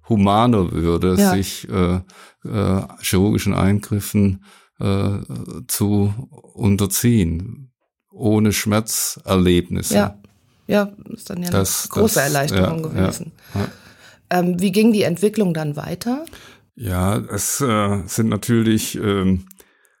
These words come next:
Speaker 1: die Ärzte, aber es sind auch, äh, Pharmakologen und, und Chemiker, die, äh, äh, viele Substanzen natürlich, äh, weiter ent-, entwickelten.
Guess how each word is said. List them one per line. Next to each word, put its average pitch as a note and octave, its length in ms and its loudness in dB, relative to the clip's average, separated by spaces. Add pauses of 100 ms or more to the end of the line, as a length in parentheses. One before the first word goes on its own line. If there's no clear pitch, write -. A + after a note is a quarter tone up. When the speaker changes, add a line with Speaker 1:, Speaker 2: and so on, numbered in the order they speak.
(340)
Speaker 1:
die G#2+ 120 0
Ärzte, B2 460 2
aber G#2+ 140 0
es G2+ 120 -2
sind A2+ 160 2
auch, G2+ 320 -2
äh, F#2 260 2
Pharmakologen A#2 1200 0
und, F#2+ 460 2
und F#2+ 300 -4
Chemiker, C3+ 640 2 (360)
die, A2 340 4
äh, G#2 40 4 (720)
äh, G2 40 -4
viele B2+ 340 0
Substanzen A2+ 880 0
natürlich, G#2 840 -2
äh, G2 420 -4
weiter G#2+ 580 0
ent-, G2+ 580 0
entwickelten. C3+ 1080 0